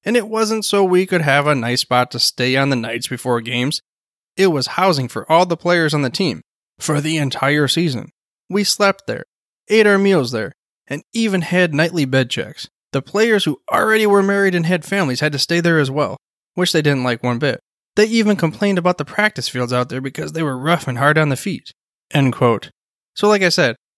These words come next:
it was something that Curly did because he wanted to represent the team as one unit, and he wanted them to have discipline. And that discipline would then translate into the field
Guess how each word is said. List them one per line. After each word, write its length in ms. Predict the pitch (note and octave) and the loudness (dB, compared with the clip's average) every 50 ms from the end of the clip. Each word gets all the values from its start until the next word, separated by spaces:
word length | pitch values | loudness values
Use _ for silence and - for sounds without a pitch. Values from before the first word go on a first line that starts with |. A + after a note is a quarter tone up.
| _ _ - | _ _ 0
it 80 | G#3 | 0
was 200 | G3+ G3 F#3+ F3 | 2 2 2 2
something 540 | - - G3+ G3+ G3 - G3+ G3+ G3+ G3+ G#3 - - | 2 2 0 0 0 0 -2 -2 -2 -2 -4 -6 -2
that 220 | D3 C#3 B2+ - | 0 0 0 -2
Curly 320 | - - E3+ F3+ F3 F3+ F3+ | -2 0 0 2 2 0 0
did 240 | D#3+ C#3 C3 B2+ | 2 0 0 0
because 300 | B2+ B2 B2 - C3 C3 | -2 -4 -2 -2 -2 -2
he 100 | - D#3 | 0 -2
wanted 320 | D3 D3+ D3+ D3+ D3 C3 - | 0 0 2 0 0 -2 -2
to 120 | - C3+ | -4 -2
represent 520 | B2+ C#3+ D#3 E3 - D#3 C#3+ D3+ D3 D3 C3+ | 0 0 0 0 0 0 0 0 0 -2 -2
the 80 | C3+ | -6
team 420 | - - - - F3+ G3 F#3+ F#3+ F#3+ _ _ _ _ _ _ _ - | -8 -8 -4 -2 0 0 0 -2 -2 _ _ _ _ _ _ _ -10
as 200 | - C3+ C3 C3+ | -6 -6 -4 -2
one 260 | C3 C3 D3 D#3 D#3 | 0 2 2 2 4
unit, 400 | C#3+ C3+ C3 A#2+ A2 - - - _ _ _ _ _ _ _ _ - | 4 2 2 0 -2 -6 -12 -20 _ _ _ _ _ _ _ _ -6
and 140 | E3 C#3+ | -4 -2
he 100 | B2+ D#3 | 0 2
wanted 220 | E3 E3+ F3+ F3+ E3 | 2 2 2 2 2
them 180 | D#3+ E3 E3+ | 2 0 2
to 60 | E3 D#3 | 0 0
have 320 | C#3 E3 E3+ E3+ E3 D3+ | 0 2 2 2 0 0
discipline. 540 | C#3+ D#3 C#3+ - A#2 - - A#2 B2 A2+ - _ _ _ _ _ _ _ _ _ _ _ | -2 -2 -2 -2 -4 -8 -10 -12 -12 -12 -14 _ _ _ _ _ _ _ _ _ _ _
And 220 | - C#3+ C3+ B2+ B2+ | -10 -6 -4 -2 0
that 240 | C3+ D3 E3 D3 E3 | 2 2 0 0 0
discipline 640 | F3+ F#3+ - - F3+ - - C3 A#2+ A#2 A2+ A#2+ _ _ _ _ _ _ - | -2 -2 0 -2 -4 -4 -2 -4 -4 -4 -4 -6 _ _ _ _ _ _ -2
would 200 | - C#3 C3+ B2+ | 0 0 0 2
then 360 | C#3 C#3 C3+ C3 B2 A#2+ A#2+ _ - | 2 2 2 2 2 0 -4 _ -12
translate 720 | - - - F3+ G3 G3+ F#3 D#3+ C#3+ C#3 C3+ C#3 C#3+ - - | -10 -2 0 2 2 2 0 0 -2 0 0 0 0 -2 -4
into 300 | - D3 C#3+ - - C#3+ | -6 -6 -4 -2 -4 -2
the 100 | C3+ B2 | -2 -4
field 420 | - - E3+ F3+ - A#2 A2+ A2 | -4 -4 -4 -4 -2 -4 -6 -10